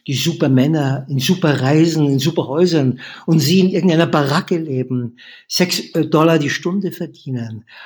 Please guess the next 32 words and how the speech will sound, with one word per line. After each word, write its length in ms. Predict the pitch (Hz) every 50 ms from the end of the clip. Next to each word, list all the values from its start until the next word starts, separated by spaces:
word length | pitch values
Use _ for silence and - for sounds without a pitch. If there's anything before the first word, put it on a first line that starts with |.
| - - _
auch 300 | - 147 151 147 - -
nicht 260 | 160 156 156 - -
als 80 | 160 -
Schönheitskönig 840 | - - 185 180 196 202 185 190 - - - 156 151 147 143 139 127
und 160 | 139 117 -
Königin, 600 | - - 190 196 185 165 156 135 123 135 - - -
äh, 840 | 147 131 127 127 127 123 - - - - - _ _ _ _ - 143
äh, 20 |
äh, 320 | 143 156 - - 151 139 143
auftreten. 920 | - 143 139 131 - - - - 135 131 127 127 - 135 127 123 123 127 _ _ - _ _ _ _ -
Also 160 | 131 117 127
diese 420 | 123 135 135 160 160 143 131 131 165
Wut, 400 | 233 277 269 170 - - - - - _ _ _ _ _ _ _ -
diese 240 | 139 123 123 156 - - - -
diffuse 680 | - 143 - - - 214 226 196 180 185 170 143 123 107
Wut 380 | 139 175 240 311 330 - - 220
auf 160 | - 135 -
das 180 | - 165 - -
Leben, 320 | 160 175 220 247 196 180
das 240 | 143 127 - - -
eigene, 340 | 175 180 175 165 151 147 131
das 200 | 135 123 - -
man 180 | 135 113 131
hat. 300 | 185 180 - - - _ _ _ _ _ _ _
Und, 360 | - 151 156 151 147 147 139
ähm, 480 | 165 143 147 147 143 139 135 131 135 - _ _ _ _ -
wir 100 | 120 104
wollen 140 | - 135 139
jetzt 120 | 127 139
nicht 200 | 131 131 - -
in 80 | 123 113
die, 180 | 117 110 98